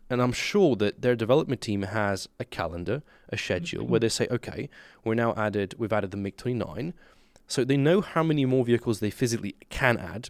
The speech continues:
because they're running out of, uh, headspace, right? Unless they're gonna go and develop the game into f-, futurism, they're gonna run out of things to add, 'cause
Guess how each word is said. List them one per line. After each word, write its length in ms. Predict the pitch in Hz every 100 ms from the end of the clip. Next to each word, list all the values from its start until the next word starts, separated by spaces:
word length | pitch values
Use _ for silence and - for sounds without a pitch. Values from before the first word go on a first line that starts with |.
| -
because 260 | - 113 104
they're 140 | 117
running 300 | 113 147 127
out 160 | 117 104
of, 340 | 95 - - _ _ _ -
uh, 120 | 52
headspace, 600 | - 123 - - - - - _ _ _ _ _ -
right? 220 | 92 - _ _ _ -
Unless 280 | 127 123 143
they're 100 | 135
gonna 180 | 131 120
go 140 | 123
and 100 | 117
develop 260 | 110 117 101
the 80 | 104
game 260 | 107 104
into 280 | 98 - 104
f-, 220 | 90 - _ _
futurism, 840 | - 139 - 107 85 90 92 131 - - _ _ _
they're 100 | 120
gonna 200 | 123 127
run 200 | 113 123
out 160 | 107 101
of 60 | -
things 300 | - 98 -
to 140 | -
add, 320 | 98 78 - - _
'cause 340 | - 92 -